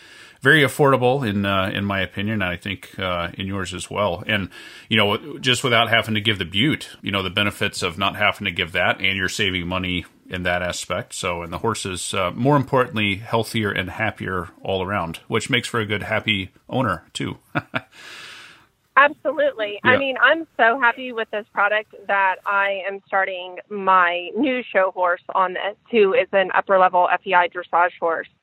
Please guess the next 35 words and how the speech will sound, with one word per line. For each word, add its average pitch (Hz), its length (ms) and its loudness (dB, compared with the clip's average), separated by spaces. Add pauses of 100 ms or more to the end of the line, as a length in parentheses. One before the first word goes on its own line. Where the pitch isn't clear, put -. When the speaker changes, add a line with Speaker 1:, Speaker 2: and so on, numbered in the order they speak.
(420)
Speaker 2:
who 208 180 0
gets 185 220 -2 (140)
taxed 190 340 2 (520)
daily 208 640 2
in 196 200 2
his 190 180 -4
workouts. 175 580 4 (420)
And 220 160 2
that's 226 220 4
how 233 80 -4
much 202 180 -2
I 190 100 0
believe 185 320 -10
in 170 80 -8
this 170 180 -4
product, 165 520 0
is 185 220 -2
that 175 280 4
I 180 240 0
saw 185 260 4
such 196 220 -4
an 190 200 0
amazing 190 420 0
result 185 460 2
with 180 180 -4
her 196 340 4 (460)
that 190 160 6
I 190 120 2
feel 190 260 0
it'll 180 160 -2
do 185 180 -12
the 175 180 -4
same 185 200 -2
with 165 180 -4
him 220 300 4